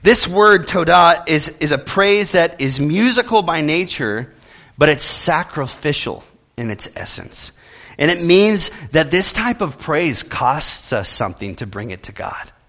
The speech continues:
It costs us something. We bring a sacrifice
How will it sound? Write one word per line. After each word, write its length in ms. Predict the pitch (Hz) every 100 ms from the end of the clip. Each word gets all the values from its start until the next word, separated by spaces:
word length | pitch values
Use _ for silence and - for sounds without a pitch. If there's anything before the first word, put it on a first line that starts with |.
| _ _ _ _ _ _
It 180 | - -
costs 580 | - 175 208 - - 143
us 120 | 110
something. 420 | - 101 - 104
We 120 | 131
bring 240 | 147 190 170
a 40 |
sacrifice 1160 | - - 165 180 190 160 - 135 123 127 -